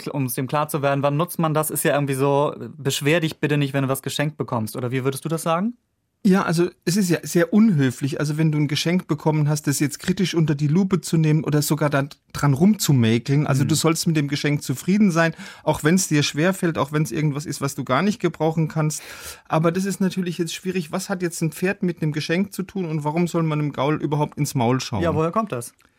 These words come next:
Speaker 2: Das kommt aus dem Pferdehandel, weil wenn sich jetzt jemand entschließt, ein Pferd zu kaufen, dann überprüft er ja das Alter des Pferdes. Und das macht er, indem er das Pferdegebiss überprüft.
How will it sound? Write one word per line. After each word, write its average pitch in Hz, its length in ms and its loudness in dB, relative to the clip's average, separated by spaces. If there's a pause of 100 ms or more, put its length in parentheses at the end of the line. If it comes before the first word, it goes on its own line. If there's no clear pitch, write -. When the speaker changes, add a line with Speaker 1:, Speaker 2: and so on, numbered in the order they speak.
(360)
Speaker 2:
Das 214 200 2
kommt 226 240 0
aus 190 100 -2
dem 165 100 2
Pferdehandel, 123 800 0 (360)
weil 165 220 2
wenn 202 140 4
sich 208 160 -2
jetzt 196 180 -2
jemand 196 300 2
entschließt, 196 480 0
ein 185 100 2
Pferd 151 300 0
zu 127 100 -4
kaufen, - 640 -12
dann 135 160 -2
überprüft 185 540 0
er 165 80 2
ja 151 100 2
das 143 160 -2
Alter 143 300 0
des 110 180 -8
Pferdes. - 440 -14
Und 139 180 -4
das 196 180 0
macht 214 240 0
er, 208 160 -2 (260)
indem 160 320 2
er 156 60 2
das 156 160 -2
Pferdegebiss 160 760 2
überprüft. - 640 -10